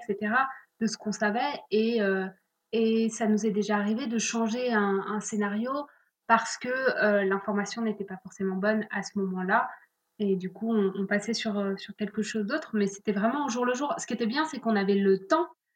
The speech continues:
On avait le temps de s'en occuper assez rapidement parce que du coup, on pouvait se voir tous les jours. Et comme avec le coronavirus, on n'avait pas grand-chose à faire, ça nous permettait de, de pouvoir, euh,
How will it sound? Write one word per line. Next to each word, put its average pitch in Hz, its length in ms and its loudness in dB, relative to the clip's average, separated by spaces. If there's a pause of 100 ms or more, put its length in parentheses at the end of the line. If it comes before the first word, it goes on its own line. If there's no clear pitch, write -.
(340)
On 220 100 2
avait 208 200 2
le 196 100 -2
temps 247 180 -4
de 220 220 2
s'en 202 280 0
occuper 277 640 0
assez 208 300 0
rapidement 247 600 4 (360)
parce 208 180 2
que - 80 -2
du 202 140 2
coup, 254 120 -8
on 254 100 0
pouvait 208 200 4
se 190 60 0
voir 214 120 2
tous - 120 -2
les 202 60 4
jours. 262 200 2
Et 214 140 0
comme 208 240 2
avec 196 260 -2
le 202 60 -8
coronavirus, 214 640 2
on 214 40 4
n'avait 190 220 2 (120)
pas 269 120 4
grand-chose 220 360 0
à 196 120 2
faire, 226 320 2 (320)
ça 196 80 -2
nous 190 100 4
permettait 190 500 0
de, 185 400 2 (240)
de 214 120 2
pouvoir, 214 440 0
euh, 202 500 0